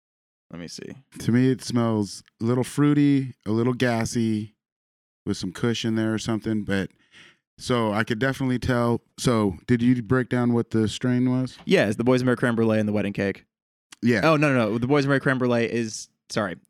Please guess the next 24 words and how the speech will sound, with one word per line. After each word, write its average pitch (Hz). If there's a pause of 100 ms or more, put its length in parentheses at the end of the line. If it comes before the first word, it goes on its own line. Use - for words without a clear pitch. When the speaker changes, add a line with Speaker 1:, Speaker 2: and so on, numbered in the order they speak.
(220)
Speaker 1:
the 123
boysenberry 127
truffle 120
is 107
the 98
white 117
truffle 98
and 101
boysenberry 95
creme 80
brulee. 60 (380)
Speaker 2:
Yeah, 95 (120)
that 101
was 87
very 80
confusing. 73 (500)
Speaker 1:
It's 202
so 233
much, 139
Speaker 2:
So 135
Speaker 1:
so 117
much 165
stuff, 110
dude. 101